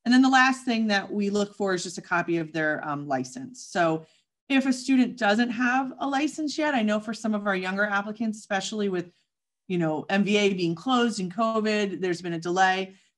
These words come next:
Um, just let us know that, and that's fine. And then, you know, when you do, but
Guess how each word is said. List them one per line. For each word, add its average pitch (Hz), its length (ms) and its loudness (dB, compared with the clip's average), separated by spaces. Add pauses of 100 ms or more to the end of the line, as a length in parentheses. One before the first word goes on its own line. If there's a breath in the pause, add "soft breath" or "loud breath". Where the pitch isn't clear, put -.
(120)
Um, 151 480 0 (240)
just 320 180 2
let 285 160 6
us 247 160 0
know 185 220 2
that, 143 220 0
and 190 80 -4
that's 175 220 -2
fine. 156 380 0
And 165 140 -4
then, 156 200 -2
you 165 120 -2
know, 156 140 -4
when 160 180 -2
you 160 100 -2
do, 147 400 -6
but 156 240 2